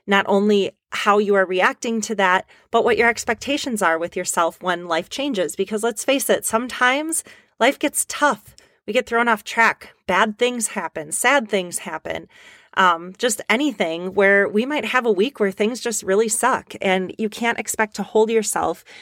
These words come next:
to that golden standard during that rough week or those rough few days. And so you have to learn to be flexible with yourself and forgiving and love yourself no matter <laughs> what choices you made that day,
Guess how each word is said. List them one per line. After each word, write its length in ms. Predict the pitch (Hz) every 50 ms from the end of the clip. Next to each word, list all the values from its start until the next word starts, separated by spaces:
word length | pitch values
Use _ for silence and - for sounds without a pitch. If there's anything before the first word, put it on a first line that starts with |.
| - - _
to 100 | - 226
that 180 | 208 196 - -
golden 300 | 202 190 190 185 180 180
standard 680 | - - - 185 185 185 190 180 165 156 156 156 - - - - - - _ -
during 260 | 208 196 185 185 190
that 180 | 180 170 - -
rough 280 | 175 160 160 - -
week 300 | 160 151 - - - - -
or 80 | - 185
those 220 | 175 170 165 - -
rough 160 | 170 165 -
few 220 | - - 165 165 151
days. 380 | 151 - - - - - - - -
And 160 | 185 180 -
so 100 | - 180
you 80 | 175
have 220 | 180 - 180 185 -
to 80 | - 175
learn 180 | 175 165 160
to 60 | 160 -
be 100 | 151 -
flexible 560 | - - 269 269 - - - 214 190 196 185
with 160 | 180 185 -
yourself 480 | 180 170 - - - 165 165 165 - - -
and 140 | 170 165 -
forgiving 560 | - 165 165 196 190 175 185 175 170 175 - - - - - _
and 160 | - 180 175 175
love 220 | 180 196 196 196
yourself 640 | 196 180 175 - - 160 156 151 151 160 - - - _ - _ _ _ _ -
no 160 | 196 190 185
matter 640 | 180 190 208 208 196 180 170 156 156 156 156 180 190 196 185 - - -
<laughs> 260 | - - - - _
what 320 | - - - 196 226 220 -
choices 640 | - 220 180 165 - - 175 160 165 165 - - _ -
you 160 | 190 196 185
made 240 | 180 170 160 - -
that 200 | 139 127 - -
day, 240 | - - - -